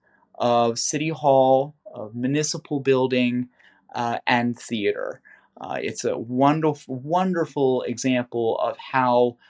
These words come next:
um, the arts support civic education and civic engagement, uh, in our community. Um, how many other city halls in the nation can you,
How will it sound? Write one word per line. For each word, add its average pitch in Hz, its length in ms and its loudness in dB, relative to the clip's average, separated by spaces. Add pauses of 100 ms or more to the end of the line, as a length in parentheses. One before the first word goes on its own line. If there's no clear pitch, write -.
(260)
um, 117 340 -4
the 120 260 -8
arts 131 420 4
support 127 720 -2
civic 127 520 -4
education 113 1120 -4
and 107 160 -12
civic 113 360 -6
engagement, 104 680 -4 (420)
uh, 107 280 0 (120)
in 110 160 -4
our 107 180 0
community. 110 800 -6
Um, 69 460 -12
how 139 220 2
many 127 220 4
other 123 180 0
city 117 240 -6
halls 117 360 0
in 110 100 -6
the 107 80 -4
nation 107 520 -4
can 110 220 -14
you, 104 400 -6